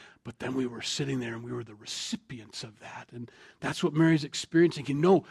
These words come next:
I'm not saying you're not included in this group, sit down and join us and hear the word of the Lord come from the Lord, you know. She was the recipient. Mary's the recipient. And as moms and dads, I, I can't throw us out of here, but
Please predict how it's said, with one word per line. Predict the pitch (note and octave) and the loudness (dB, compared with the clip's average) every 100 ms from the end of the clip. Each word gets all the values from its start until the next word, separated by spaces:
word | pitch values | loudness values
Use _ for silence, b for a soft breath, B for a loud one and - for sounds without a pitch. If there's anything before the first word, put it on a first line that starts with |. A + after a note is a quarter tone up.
| B | B
I'm | C#3+ E3+ | 2 4
not | F#3+ G3 | 4 0
saying | - G#3 F#3+ F3 D#3 b b _ | 0 2 6 4 2 b b _
you're | - E3 D#3 | 4 6 8
not | E3 G3+ A3+ | 8 8 6
included | G3 - G3 E3+ D#3 | 2 6 8 8 6
in | D#3+ | 4
this | D#3+ D3+ | 4 0
group, | D3 D#3+ F3 - b b b b _ | 4 6 6 2 b b b b _
sit | - F#3 | -6 -4
down | F3 F3 E3 | 2 4 6
and | C#3+ B2 | 4 0
join | C3+ D#3+ E3 | 0 4 4
us | D3+ C3 - | 2 -2 -8
and | B2 | -10
hear | A#2 - F#3 F3+ C3+ A#2 _ _ | -10 -4 4 6 4 -2 _ _
the | C3+ | -8
word | C3 C#3 | -4 -2
of | C3 | -4
the | |
Lord | C3 C3+ C#3 A#2+ | -4 0 0 0
come | - C#3 C3 | -6 -2 -2
from | - D#3+ A#2+ A2+ _ _ _ _ _ | -2 -6 -6 -8 _ _ _ _ _
the | |
Lord, | C3 B2 G3 D3+ _ _ _ | -12 -8 -8 -10 _ _ _
you | - | -20
know. | A2 A2+ C3 _ _ _ _ _ | -20 -20 -20 _ _ _ _ _
She | - C#3 | -2 0
was | C3 B2 | 0 -2
the | |
recipient. | A#2 A2+ - E3+ C3 A2+ _ _ _ _ _ _ _ | -10 -8 -2 -2 -2 -14 _ _ _ _ _ _ _
Mary's | C3 C3+ B2 | 0 0 -2
the | - | -8
recipient. | A#2+ A#2 - C3 A#2 A2+ _ | -10 -6 -6 -8 -12 -16 _
And | B2+ | -6
as | B2 | -2
moms | B2+ C#3 C#3 C3 A#2+ - | 2 6 6 4 -2 -10
and | A#2+ | -6
dads, | A2+ C#3 C3+ C3 - | 0 2 2 0 -6
I, | A2+ A#2+ B2 | -12 -12 -12
I | A#2+ | -10
can't | - C3 - | -8 -8 -4
throw | C#3 B2+ | -2 -2
us | A2+ | 0
out | C3+ C#3 | 0 0
of | A#2+ | -4
here, | A#2 A#2+ | -10 -10
but | A#2 | -12